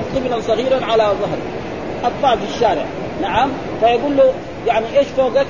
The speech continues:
يقول: "ربي وربك". "ها؟ إيش فوقك؟" طفل صغير عمره خمس سنوات أو ست سنوات يلعب في الحارة، يقول له، يرفع على ظهره،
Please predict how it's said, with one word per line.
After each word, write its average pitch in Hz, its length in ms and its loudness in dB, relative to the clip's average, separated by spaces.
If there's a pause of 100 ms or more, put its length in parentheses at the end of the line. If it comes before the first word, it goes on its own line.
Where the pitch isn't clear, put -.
(100)
يقول: 240 160 2
"ربي 202 240 0
وربك". 175 380 -2 (1600)
"ها؟ 220 220 4 (180)
إيش 254 140 4
فوقك؟" 254 340 0 (160)
طفل 302 240 -4
صغير 277 220 0
عمره 277 180 2
خمس 285 260 0
سنوات 262 360 4
أو 233 40 -2
ست 254 360 -6
سنوات 233 240 2
يلعب 262 220 0
في 254 60 -4
الحارة، 285 400 2 (340)
يقول 294 220 0
له، 269 80 0 (100)
يرفع 269 280 -2
على 233 120 4
ظهره، 285 260 2